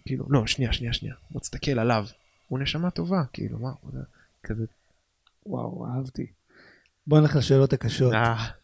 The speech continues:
Speaker 1: יאללה, שאל.
Speaker 2: <laughs> You ready?
Speaker 1: תן בראש. לא
Speaker 2: אוקיי.
Speaker 1: יודע, מקווה, אני יודע.
Speaker 2: אמ,
Speaker 1: יא.
Speaker 2: אז יש מצב שהחלפת פשן אחד בפשן אחר?
Speaker 1: Mm.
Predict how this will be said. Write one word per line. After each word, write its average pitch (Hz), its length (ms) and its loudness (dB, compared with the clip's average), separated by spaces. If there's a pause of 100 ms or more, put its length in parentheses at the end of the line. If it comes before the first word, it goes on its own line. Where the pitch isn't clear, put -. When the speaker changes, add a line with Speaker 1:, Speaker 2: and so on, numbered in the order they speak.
(340)
Speaker 1:
יאללה, 113 240 2
שאל. 113 260 2 (100)
Speaker 2:
<laughs> - 120 -4
You 123 60 8
ready? 156 400 10
Speaker 1:
תן 127 180 2
בראש. 120 420 -2 (320)
לא - 60 0
Speaker 2:
אוקיי. 117 160 2
Speaker 1:
יודע, 131 160 4
מקווה, 107 320 -10
אני 107 340 -14
יודע. 113 60 -12 (100)
Speaker 2:
אמ, 127 720 10
Speaker 1:
יא. 123 120 -4 (340)
Speaker 2:
אז 123 640 6 (1400)
יש 160 240 10
מצב 180 240 8
שהחלפת 143 460 4
פשן 139 440 4
אחד 131 320 2
בפשן 135 420 6
אחר? 147 340 0 (100)
Speaker 1:
Mm. - 260 -18